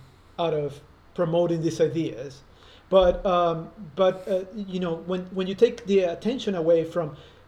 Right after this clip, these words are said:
protecting native habitats for the native species and instead, instead blame these exotics that are not real, that, not the real problem. And I'm not talking about the pythons, because the pythons are a different issue. But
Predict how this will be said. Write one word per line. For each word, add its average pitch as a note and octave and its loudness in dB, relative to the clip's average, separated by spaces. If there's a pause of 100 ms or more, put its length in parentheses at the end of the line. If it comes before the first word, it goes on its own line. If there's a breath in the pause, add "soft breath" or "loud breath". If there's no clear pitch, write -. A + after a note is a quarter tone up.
(160)
protecting G3 0 (500)
native F#3 4
habitats F3 0
for E3+ 2
the D#3 -2
native G#3 2
species D#3+ -4 (220 loud breath)
and F#3+ -2
instead, G3+ 0 (100)
instead G3+ -2
blame F#3+ 0 (200 loud breath)
these G3 0
exotics G#3+ 4
that F#3 4
are G3 0
not G#3 -2
real, E3+ 4
that, E3 -6
not E3+ -6
the F3+ -4
real D#3+ 0
problem. B2+ -6
And E3 -6
I'm E3 -4
not F#3 -4
talking G3 -2
about D#3 0
the D3 -2
pythons, D3+ -6
because C#3 -10
the C3+ -8
pythons D#3 -8
are D3+ -2
a C#3 -8
different C3 -10 (640)
issue. - -8 (320 soft breath)
But F3 0